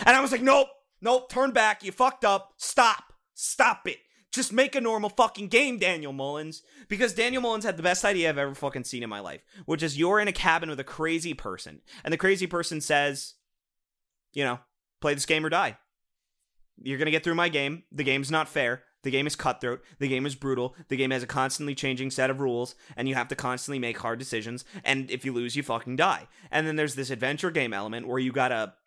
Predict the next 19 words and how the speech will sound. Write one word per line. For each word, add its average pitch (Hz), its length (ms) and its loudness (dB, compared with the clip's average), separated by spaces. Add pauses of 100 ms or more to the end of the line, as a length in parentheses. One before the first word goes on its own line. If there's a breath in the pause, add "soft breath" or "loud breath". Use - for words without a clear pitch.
(540)
solve 151 500 4
puzzles 139 480 -4
around 120 220 -4
this 117 160 -8
guy's 107 260 -2
cabin 107 500 -2 (280 soft breath)
to, 165 120 0
like, 123 360 -2
beat 170 180 -4
him 127 240 -4
at 117 100 -2
his 107 140 -6
own 113 180 -6
game 113 360 -2
because 110 320 -6
he, 107 340 -6
you 113 100 -8
know, 87 140 -6
because, 98 440 -10